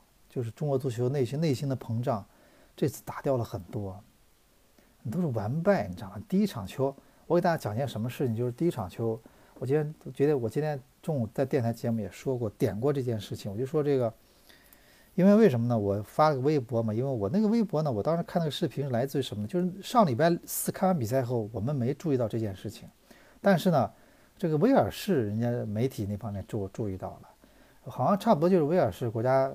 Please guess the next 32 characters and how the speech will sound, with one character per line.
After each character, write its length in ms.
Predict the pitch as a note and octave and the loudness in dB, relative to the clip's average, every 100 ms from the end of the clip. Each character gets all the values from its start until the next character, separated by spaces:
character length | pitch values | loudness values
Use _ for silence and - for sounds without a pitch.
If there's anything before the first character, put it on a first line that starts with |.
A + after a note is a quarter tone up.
| D3+ D3+ - | -8 -12 -2
电 160 | B2+ | 0
视 160 | A2+ G#2+ | 0 -6
足-， 220 | - B2 | -6 -6
足 220 | - D3 | -2 -2
球 100 | C3+ | 0
有 140 | C3+ G#2 | 0 2
关 180 | B2+ | 0
的 80 | B2 | 0
一 20 | |
个 80 | A#2+ | -2
官 220 | - C#3 | 2 2
媒， 260 | A#2 G2 G2+ - _ - - - _ _ - | 2 -2 -6 -10 _ -20 -20 -20 _ _ -2
他 200 | G#3 G3+ - - | 0 0 -4 -12
发 200 | C#3+ E3+ | 0 2
了 60 | E3+ | 4
个 80 | D3+ | 2
视 180 | - C#3+ | -2 -2
频 240 | A#2 B2+ | -2 -4
什 200 | A2+ F#2 | -4 -8
么 80 | G#2 | -6
呢？ 200 | G2+ F#2+ _ _ _ _ _ | -8 -10 _ _ _ _ _
就 140 | - D3+ | -6 -4
是 100 | C#3+ | 0
威 140 | D#3 | 2
尔 140 | D#3 A2 | 4 2
士 200 | - C3+ | 0 -2
的 120 | A#2+ | 0
有 160 | G#2 F#2+ | -2 -2
一 80 | |
个 80 | A#2+ | -2
进 200 | A#2 A#2 | -2 -4
球， 320 | F#2+ F#2+ F#2+ | -4 -8 -8